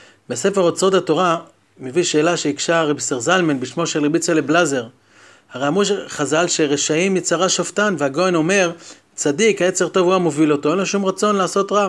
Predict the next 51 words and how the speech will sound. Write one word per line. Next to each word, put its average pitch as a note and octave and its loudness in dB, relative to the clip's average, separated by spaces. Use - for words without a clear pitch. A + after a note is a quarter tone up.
בינוני E3 4
זה F#3 4
אדם G3 2
שמתמודד, F#3 2
יצר F#3+ 0
רע F#3+ 2
בא F#3 0
לבקר F3 0
אותו." F#3+ 0
אבל A#2 -10
זה C3 -4
לא G3+ 4
שיצר F#3 2
רע F3+ 2
מכריע E3+ 2
אותו G#3 2
לדבר F3 2
עבירה, F#3 0
הוא F#3+ 4
יצר G3+ 2
רע A3 4
בא, A3+ 4
הוא F3+ -8
מנסה E3+ 0
לשכנע G3+ 0
אותו G3 2
והוא F#3 2
מתגבר F#3 2
עליו. A3+ 4
כי - -6
אם - 2
הוא E3 2
לא F#3 2
מתגבר, E3 0
אז C#3+ -6
הוא D3 -4
כבר D3+ -2
לא F3+ 0
נקרא F3+ 0
בינוני. F#3 0
אבל C#3 -2
רשעים, E3+ 2
יצר G#3+ 0
רע A3+ 2
מנהיג G#3 4
אותם G3+ 4
ומדריך E3 2
אותם G3+ 0
והם G3+ 2
ברשות G3 2
ליבם. E3+ 2